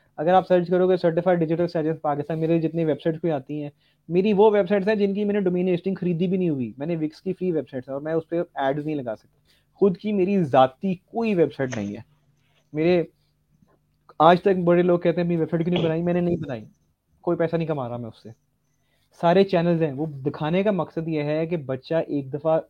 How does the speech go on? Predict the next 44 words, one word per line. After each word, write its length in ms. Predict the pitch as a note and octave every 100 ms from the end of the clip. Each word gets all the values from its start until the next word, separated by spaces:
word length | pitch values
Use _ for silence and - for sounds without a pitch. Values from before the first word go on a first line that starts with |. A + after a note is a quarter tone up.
| -
उसके 300 | D3 - E3
दिल 220 | C#3 C#3
में 160 | D3 D#3
वो 120 | D#3+
ख्वाहिश 580 | - - E3 F#3 B3 -
पैदा 260 | C3+ B2
होगी, 420 | C#3+ A#2+ A#2+ E3+ - _ _ _ -
ये 60 | F#3
उमर 320 | - F3+ G#3+
भाई 300 | E3 D#3 F#3+
की 180 | F3 G3
जो 100 | F#3+
चीज़ें 380 | - C#3+ D3 F3
आ 120 | D#3
रही 180 | F3 F3+
हैं 120 | D#3
यार, 120 | F3
ये 260 | D#3 F3+ A3+
मुझे 300 | G3+ F3+ F#3+
भी 120 | F#3
करना 300 | D3+ A#2 A2+
है। 80 | - _ _ _ -
तो 60 |
फिर 200 | F#3 G#3
वो 140 | G#3+ A#3+
समझेगा 920 | - - F3+ F#3 C4 G#3 C#3+ E3+ G#3 -
कि 60 |
अब 260 | - - D#3
मैंने 280 | F3+ F3 F#3+
वो 140 | F3
सर 260 | F3 D3+ D3+
से 260 | D#3 D#3+
या 160 | D#3+ E3
भाई 280 | C#3 A#2 B2+
से 120 | D#3
जो 120 | D3+
पूछना 440 | D3+ B2+ B2+ - C3
है, 220 | C#3+ F3+ _ _ _ _ _ _
वो 80 | D3
मैंने 180 | D#3+ E3
किस 200 | E3 -
तरह 140 | F3
पूछना 320 | D#3+ C3 -
है। 80 | G#2+